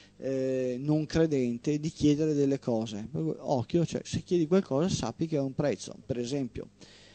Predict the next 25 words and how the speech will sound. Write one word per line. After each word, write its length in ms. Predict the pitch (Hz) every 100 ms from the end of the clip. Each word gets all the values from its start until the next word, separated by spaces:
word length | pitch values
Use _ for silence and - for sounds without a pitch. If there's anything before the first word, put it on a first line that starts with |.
| - - - - 135 -
l'otto 400 | 156 170 214 208
per 200 | - 180
mille 380 | 185 170 135 117
che 100 | 135
viene 240 | 139 160
versato 440 | 143 127 156 156 147
alla 80 |
Chiesa 240 | 123 143 139
Cattolica, 580 | 139 - 139 113 107 110
no? 240 | 143 170 143 - - - - - -
È 80 | -
il 400 | 156 135 170 185
prezzo 680 | - - 135 - - 170 196 - - - -
che 160 | - 165
è 40 |
stato 340 | 165 196 202 202
pagato 560 | - 175 151 123 123
dallo 300 | 120 151 156
Stato 600 | 131 - 107 - 139 185 - - - - - -
affinché 560 | - - 202 208 208 143
il 160 | - 147
Vaticano 640 | 175 - 185 170 135 113
sottoscrivesse 1040 | 113 160 175 180 - 185 170 127 - 107 -
il 200 | - 147
concordato 840 | - 147 156 156 139 110 - 202